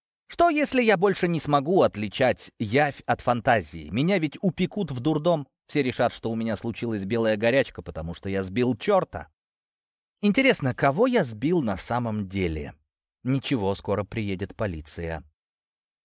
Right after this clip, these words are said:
Истеричная мадам наверняка уже оповестила все службы. Может быть, и с ней судьба сведет в дурдоме. Она так визжала. "Эй, как тебя? Не знаю. Кто-то открыл проход сюда, совсем рядом.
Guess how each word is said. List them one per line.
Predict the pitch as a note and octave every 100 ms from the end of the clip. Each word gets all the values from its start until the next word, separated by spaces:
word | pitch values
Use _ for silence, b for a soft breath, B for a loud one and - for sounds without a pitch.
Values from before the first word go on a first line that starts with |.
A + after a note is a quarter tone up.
| -
Истеричная | C#3+ F3+ G3 - F3+ E3+
мадам | D#3+ D#3 F3+ F#3+ F3
наверняка | C3+ B2+ C3+ C3+ F3+
уже | D3+ C#3
оповестила | D3+ B2+ C#3+ C#3 - F#3 D#3+
все | B2 - C#3+
службы. | D#3 D#3+ B2 E2+
Может | - A#2 B2 A#2+
быть, | G2 A#2+ - -
и | G3+
с | - A#2+
ней | C#3 A#3
судьба | A3+ - G2+ F2+
сведет | E2 - G2+ F#2 F2
в | F2
дурдоме. | F2+ G2 F2 F2+ E2 D#2
Она | F#2+ F#2 F2 D#2 _ _
так | - A2 G#2+ G2+
визжала. | G2 E2+ E2 A#2+ A2+ E2 _ _ _ _ _ _ _ _ _ -
"Эй, | F#3 C3+ A2+
как | A3 G#3
тебя? | - B2+ F#2+
Не | F#2+ B2+ C#3
знаю. | C#3 G2+ E2+
Кто-то | - A#3 G3+ G3+
открыл | - G3+ F3
проход | - G3 - G3
сюда, | - F3 D#3+
совсем | C3 D3 E3+ C#3+
рядом. | D#3 D#3+ A2+